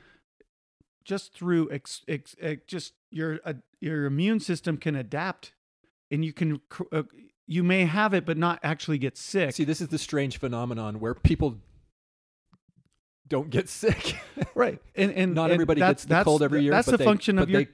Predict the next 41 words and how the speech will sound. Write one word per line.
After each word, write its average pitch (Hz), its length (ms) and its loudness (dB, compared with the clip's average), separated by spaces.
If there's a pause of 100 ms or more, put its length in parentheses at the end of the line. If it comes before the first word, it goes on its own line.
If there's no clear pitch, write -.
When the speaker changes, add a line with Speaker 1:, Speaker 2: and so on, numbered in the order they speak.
(140)
Speaker 2:
they're 143 220 2
exposed 185 380 2
to 156 60 2
the 135 60 4
virus, 120 320 2
but 131 160 -6
for 135 100 -2
some 160 240 -2
reason 135 340 0 (420)
your, 135 420 0
your 123 140 0
wife 151 440 4
or 113 80 -2
your 107 140 -4
kid 165 380 4
or 120 80 2
somebody 156 400 0
doesn't 143 420 0
have 135 180 -4
a 127 40 -2
reaction 120 560 -4
to 143 180 0
it, 151 100 -2
even 135 200 -4
though 131 80 0
you 131 180 -2
were 131 100 -2
coughing 131 440 -2
all 127 180 2
over 131 160 2
them. 147 160 -4 (400)
Speaker 1:
That's - 380 -4 (280)
the 165 80 0
function 156 340 0
of 131 120 -4
T 185 180 -2
cells. - 440 -8 (720)
And 123 360 -4
they 123 140 -4
create 131 440 -4
this - 380 -8